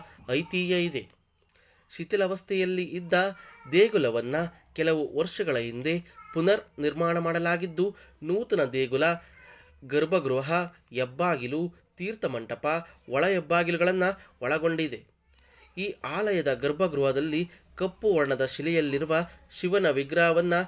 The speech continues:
ಪುನರ್ ಪ್ರತಿಷ್ಠಾಪಿಸಿದ್ದು, ಈ ದೇವನನ್ನ ನಂಬಿ ಬಂದರೆ ಎಂತಹ ಕಷ್ಟಗಳಿದ್ದರೂ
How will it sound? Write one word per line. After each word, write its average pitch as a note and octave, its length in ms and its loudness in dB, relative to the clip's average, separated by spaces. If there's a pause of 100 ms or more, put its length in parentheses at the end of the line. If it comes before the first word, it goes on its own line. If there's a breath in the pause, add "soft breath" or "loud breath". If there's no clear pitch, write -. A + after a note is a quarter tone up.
(280 loud breath)
ಪುನರ್ F#3 240 0
ಪ್ರತಿಷ್ಠಾಪಿಸಿದ್ದು, F3 960 -2 (1080 loud breath)
ಈ E3+ 280 -8
ದೇವನನ್ನ C3+ 560 -2 (400 loud breath)
ನಂಬಿ F#3+ 340 -2
ಬಂದರೆ D#3+ 760 0
ಎಂತಹ D#3 540 -4
ಕಷ್ಟಗಳಿದ್ದರೂ C#3 920 -2